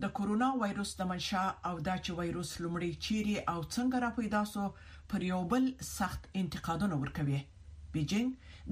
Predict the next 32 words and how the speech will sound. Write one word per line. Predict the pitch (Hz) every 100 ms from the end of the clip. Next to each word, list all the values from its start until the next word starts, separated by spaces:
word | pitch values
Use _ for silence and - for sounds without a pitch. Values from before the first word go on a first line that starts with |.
| 208
د | 208
امریکا | 214 247 277
د | 262 202
بهرنیو | 190 190 208 208 -
چارو | 196 196 180
وزیر | 165 190 139 185
مایک | 180 165 -
پامپیو | 190 185 190 185 180
په | 156
دې | 180 185 175
تورنوي | 170 165 170 240
چې | 254 190 170
د | 165
اوهان | 151 175 165 143 - - - 170
له | 170 151
لابراتوار | 170 156 165 - 208 220
څخه | 214 220 208 - - - -
د | 202 220
کورونا | 214 220 262
وایروس | 269 208 180 208 -
د | 175
خپرېدو | - 180 175 185 196 190
له | 170
مسئلې | - 165 170 208 214
سیاسي | - 165 180 - 156
ګټه | 151 - 147
اخلي. | - 120 139 - - - - - -
خو | 175
پامپیو | 196 226 233 220 214 - - - -
د | 208 202 196
ډیرو | 285 294 302 226
معلوماتو | 190 180 180 196 190 185